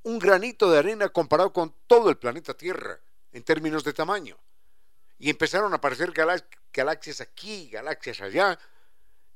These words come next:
que, que deberían habernos puesto los pies en la Tierra. Y habían, deberían habernos enseñado que no somos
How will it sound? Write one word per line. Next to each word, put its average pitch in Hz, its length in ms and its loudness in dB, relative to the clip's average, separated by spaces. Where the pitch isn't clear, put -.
que, 185 380 -2
que 165 120 -2
deberían 175 420 0
habernos 147 760 -2
puesto 170 300 0
los 147 220 -2
pies 135 260 -6
en 139 100 -10
la 135 80 -6
Tierra. - 500 -4
Y 127 80 -2
habían, 131 720 0
deberían 147 400 -2
habernos 151 380 0
enseñado 139 520 -2
que 151 100 -8
no 139 100 -8
somos 147 440 -4